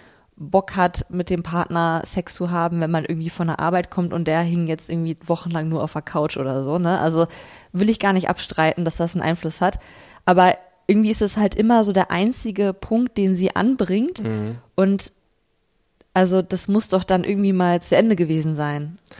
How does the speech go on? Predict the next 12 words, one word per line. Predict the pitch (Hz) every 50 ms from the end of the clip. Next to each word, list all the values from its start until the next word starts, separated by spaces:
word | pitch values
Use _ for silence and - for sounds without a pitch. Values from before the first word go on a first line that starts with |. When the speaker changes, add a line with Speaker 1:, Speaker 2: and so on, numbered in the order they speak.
| - - - _ _ _ _
Speaker 2:
Ja, | - 135 127 113
und | 98 - - 127 120
das | 120 120 110
war | 117 113 117 113
halt | 117 113
tatsächlich | 117 107 - 127 117 117 -
nie | 143 147 147
zu | - - 127
Ende, | 147 139 98
keine | 95 - 113 110 107 107
Ahnung. | - 120 127 120 107 107 123 120
Aber | 107 107 107 107 110 110 110 113 -